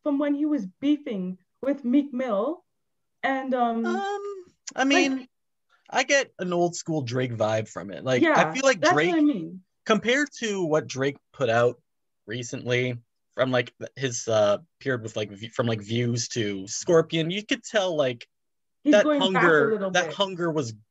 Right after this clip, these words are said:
Speaker 2: kinda gone. It's like, you know, "I already made it. I'm the biggest artist in the world. I could pull some Eminem shit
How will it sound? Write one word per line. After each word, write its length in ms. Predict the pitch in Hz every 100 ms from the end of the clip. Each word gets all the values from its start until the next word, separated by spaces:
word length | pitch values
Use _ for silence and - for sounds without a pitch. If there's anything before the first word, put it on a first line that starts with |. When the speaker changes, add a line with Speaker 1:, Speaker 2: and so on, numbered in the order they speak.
| _ _ _ _
Speaker 2:
kinda 320 | - 147 131
gone. 680 | 113 - 110 120 135 147 165 - _ _
It's 100 | 156
like, 120 | 156 160
you 80 |
know, 140 | 175 175
"I 140 | 202 262
already 200 | 240 185
made 200 | 160 156
it. 80 |
I'm 120 | 247 262
the 140 | 165 170
biggest 240 | 175 165
artist 300 | 143 151 147
in 60 | 135
the 60 |
world. 140 | 135 120
I 80 | 208
could 160 | 247 - _ _
pull 240 | 170 156
some 160 | - 127
Eminem 480 | 135 123 127 131 120
shit 300 | - 101